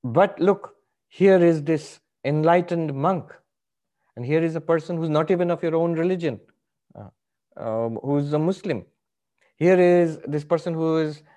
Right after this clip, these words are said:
so, uh, has all the wonderful qualities, literally Vidya Vinaya Sampanne, Sampanne Brahmane, literally, uh, an amazing, uh, example of, of the perfected spiritual person.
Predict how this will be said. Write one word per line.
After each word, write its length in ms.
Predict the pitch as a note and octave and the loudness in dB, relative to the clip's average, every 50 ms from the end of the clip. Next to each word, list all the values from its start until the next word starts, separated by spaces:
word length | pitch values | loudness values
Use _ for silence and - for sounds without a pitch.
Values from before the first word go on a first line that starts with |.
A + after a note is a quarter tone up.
| _ _ _ _ | _ _ _ _
so, 880 | _ - - - - - D3 C#3+ C#3+ D3 C#3+ C#3+ C#3 C#3 C3+ B2 - - | _ -20 -20 -10 -4 0 2 2 4 4 4 4 2 2 0 -2 -4 -6
uh, 140 | - G2 G#2 | -6 -6 -6
has 240 | G#2 G2+ B2 B2 A2+ | -6 -8 -8 -4 -2
all 240 | B2 C#3 E3+ F#3+ F#3+ | 0 2 4 4 4
the 120 | F3 F3 | 2 0
wonderful 540 | D3 G#2+ A2 C#3+ G3+ G#3+ A3+ A3 - F#3+ F3+ | 0 0 0 2 2 2 2 2 0 -6 -6
qualities, 520 | D3+ - D#3 D3+ D3 C#3 D3 - G2 G2 - | -4 -2 -2 0 -2 -2 -4 -6 -8 -8 -6
literally 440 | - B2+ C#3+ D3+ - F3 E3+ E3 D#3 | -4 -4 -4 -2 0 0 2 2 2
Vidya 440 | C3+ C#3+ C#3 C#3 C3 D3 D3 D3 C#3+ | 0 -2 -2 -2 2 2 4 4 4
Vinaya 360 | C#3 C#3 C#3 C#3 C#3 C#3 C3+ | 2 0 -2 -2 -2 -4 -4
Sampanne, 580 | A#2 B2+ B2 B2+ A#2+ C3+ B2 A#2+ A#2+ A#2+ - - | -6 -8 -8 -8 -6 -6 -6 -6 -8 -10 -8 -8
Sampanne 680 | - A#2+ B2 B2 A#2 B2+ A#2+ A#2 A#2 A#2 A2+ A2+ A2+ G#2 - _ _ _ _ _ - | -8 -8 -6 -6 -8 -8 -8 -8 -8 -8 -6 -6 -8 -10 -12 _ _ _ _ _ -16
Brahmane, 560 | - G2+ G#2+ A2+ A#2+ A#2+ G#2 G2+ G#2 F#2+ - _ _ _ _ _ | -8 -4 -2 -2 -2 -4 -6 -8 -10 -12 -14 _ _ _ _ _
literally, 540 | A#2 B2+ E3 A3 G#3+ - G#3 D#3+ B2+ A2+ G#2+ | -6 -4 -4 -4 -2 -2 -4 -2 -2 -2 -2
uh, 420 | G2+ G2+ G#2 - - - - A#1 - - _ _ _ _ _ - | -4 -6 -10 -14 -12 -10 -10 -10 -12 -14 _ _ _ _ _ -12
an 60 | - | -8
amazing, 520 | A2 B2+ F3 A3 G#3+ F#3+ F#3 D3+ C3 A#2 E2+ | -2 2 4 4 4 4 2 -2 -4 -4 -6
uh, 160 | D2 D#2+ - - | -6 -6 -4 -6
example 540 | B2 A#2+ A2+ B2+ B2+ A#2+ A2 - F2+ F2+ _ _ _ _ _ _ _ _ _ _ _ _ - | -6 -4 -4 -4 -4 -4 -6 -10 -12 -16 _ _ _ _ _ _ _ _ _ _ _ _ -20
of, 160 | A#2 A2 - | -20 -16 -10
of 180 | - B2 B2 B2+ | -8 -8 -6 -6
the 60 | B2 | -8
perfected 680 | A#2+ _ - D3 C#3+ D3 - F#3+ F3+ F3+ - - F3 D3+ | -8 _ -2 -2 -2 -2 -2 -4 -4 -4 -4 -8 -8 -8
spiritual 440 | - - - D3+ D#3 D3 - D#3+ C#3+ | -8 -8 -6 -6 -6 -4 -4 -6 -6
person. 420 | C#3 D3 C#3 C3+ C3 - - - | -4 -6 -6 -8 -8 -12 -18 -20